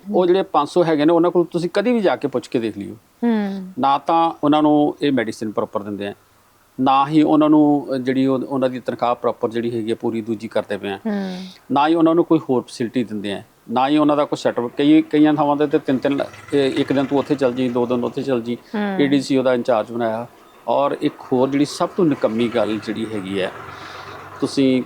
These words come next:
Speaker 1: ਸ-, ਆਹ ਸਰਕਾਰੀ ਵਰਡ ਜਿਹੜਾ ਯੂਜ਼ ਕੀਤਾ ਸੀ, ਜਿਵੇਂ ਹੁਣ ਇਹਨਾਂ ਨੇ ਮੁਹੱਲਾ ਕਲੀਨਿਕ, ਉਹਦੇ 'ਚ ਨਾ ਅੱਠ ਸੌ ਇਕਿਆਸੀ ਇਹਨਾਂ ਨੇ ਬਣਾਏ, ਮਤਲਬ
Speaker 2: ਹੂੰ।
Speaker 1: ਇੱਕ ਮੁਹੱਲਾ ਕਲੀਨਿਕ ਚਾਰ ਦੇ ਕਰੀਬ ਨੇ, ਚਾਰ ਹੀ ਨੇ ਤਕਰੀਬਨ।
Speaker 2: ਹੂੰ, ਹੂੰ।
Speaker 1: ਤੇ ਪੈਂਤੀ ਕੁ ਸੌ ਦੇ ਕਰੀਬ, ਅਹ, ਹੋ ਗਿਆ ਸਟਾਫ।
Speaker 2: ਹੂੰ।
Speaker 1: ਤੇ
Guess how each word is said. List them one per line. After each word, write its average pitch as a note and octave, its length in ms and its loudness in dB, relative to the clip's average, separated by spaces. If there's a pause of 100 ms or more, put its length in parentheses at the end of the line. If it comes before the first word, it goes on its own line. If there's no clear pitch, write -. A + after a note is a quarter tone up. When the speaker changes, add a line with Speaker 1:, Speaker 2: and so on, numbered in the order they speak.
Speaker 1:
ਸ-, - 180 -10
ਆਹ A#2 140 -2
ਸਰਕਾਰੀ B2 440 -2
ਵਰਡ B2 240 0
ਜਿਹੜਾ A#2+ 180 0
ਯੂਜ਼ A#2+ 280 -4
ਕੀਤਾ A2 240 -4
ਸੀ, A#2+ 140 -6
ਜਿਵੇਂ A#2+ 220 -2
ਹੁਣ B2+ 140 -2
ਇਹਨਾਂ B2+ 160 0
ਨੇ C3 60 -2
ਮੁਹੱਲਾ A#2+ 280 -2
ਕਲੀਨਿਕ, A2 360 -8
ਉਹਦੇ C3+ 160 -4
'ਚ C3 120 -10
ਨਾ D3 240 -2
ਅੱਠ A2 100 -4
ਸੌ - 140 -14
ਇਕਿਆਸੀ A#2 300 -2
ਇਹਨਾਂ B2+ 160 0
ਨੇ B2 60 -4
ਬਣਾਏ, B2+ 220 0
ਮਤਲਬ B2+ 280 -2
Speaker 2:
ਹੂੰ। G3+ 200 -6 (460)
Speaker 1:
ਇੱਕ C3 300 -4
ਮੁਹੱਲਾ C3 320 2
ਕਲੀਨਿਕ A#2+ 260 -2 (320)
ਚਾਰ A2+ 280 2
ਦੇ B2 120 -4
ਕਰੀਬ A#2 260 -6
ਨੇ, F#2+ 120 -6 (200)
ਚਾਰ A#2+ 240 0
ਹੀ A#2+ 80 -2
ਨੇ D#2+ 100 -4
ਤਕਰੀਬਨ। G#2 360 -10
Speaker 2:
ਹੂੰ, F#3+ 180 -6
ਹੂੰ। F#3 140 -10 (180)
Speaker 1:
ਤੇ E3 80 -2
ਪੈਂਤੀ D3+ 340 -2
ਕੁ - 60 -4
ਸੌ E3 120 2
ਦੇ D3+ 100 4
ਕਰੀਬ, B2 340 -2
ਅਹ, A#2 680 0 (100)
ਹੋ G#2+ 80 -6
ਗਿਆ G2+ 260 -4
ਸਟਾਫ। - 340 -4 (320)
Speaker 2:
ਹੂੰ। G3+ 300 -4 (100)
Speaker 1:
ਤੇ C3+ 80 0